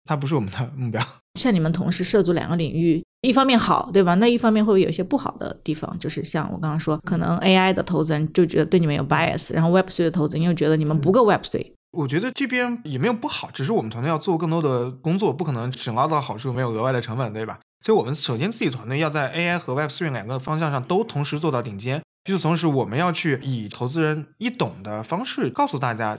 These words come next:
Speaker 1: ，A I世界在发生什么。如果是对于 crypto 的投资人，对于A I的投资人呢，我们也会去讲，哎，我们实际上就是用了一个类似于Q Q币的方式，只不过这个Q Q币可以折现，对吧？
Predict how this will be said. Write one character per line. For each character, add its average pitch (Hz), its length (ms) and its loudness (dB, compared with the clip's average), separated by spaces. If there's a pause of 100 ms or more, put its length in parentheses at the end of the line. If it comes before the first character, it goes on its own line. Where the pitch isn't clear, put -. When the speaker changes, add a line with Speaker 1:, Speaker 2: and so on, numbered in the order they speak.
Speaker 1:
，A 175 100 -2
I 208 140 0
世 214 160 -6
界 143 160 -2
在 123 100 -2
发 120 160 -4
生 123 140 -4
什 101 160 -10
么。 101 100 -12
如 117 80 -6
果 123 120 -2
是 113 80 -6
对 117 100 -2
于 117 60 0
crypto 131 320 -6
的 113 100 -8
投 101 160 -10
资 110 140 -12
人， 101 100 -10
对 135 140 -4
于 123 180 -2
A 170 80 -2
I 202 60 2
的 202 80 0
投 135 160 0
资 131 100 -2
人 127 100 -2
呢， 139 120 0
我 113 80 -2
们 147 100 -2
也 151 80 0
会 131 80 -2
去 147 140 -4
讲， 120 180 -6
哎， 147 160 -4
我 120 140 -4
们 101 100 -8
实 123 160 -8
际 180 140 -6
上 156 160 0
就 233 120 -2
是 190 160 -2
用 180 140 2
了 120 80 -2
一 117 80 -4
个 135 140 -2
类 151 100 0
似 135 140 -4
于 127 40 -2
Q 156 140 -2
Q 185 140 2
币 226 120 -2
的 113 120 2
方 165 180 -2
式， - 180 -2
只 123 80 -8
不 107 40 -8
过 147 80 0
这 185 80 0
个 156 40 -6
Q 202 120 -8
Q 220 80 -2
币 214 160 -2
可 160 80 0
以 139 40 2
折 127 160 -4
现， 226 240 0
对 131 140 2
吧？ 117 160 -4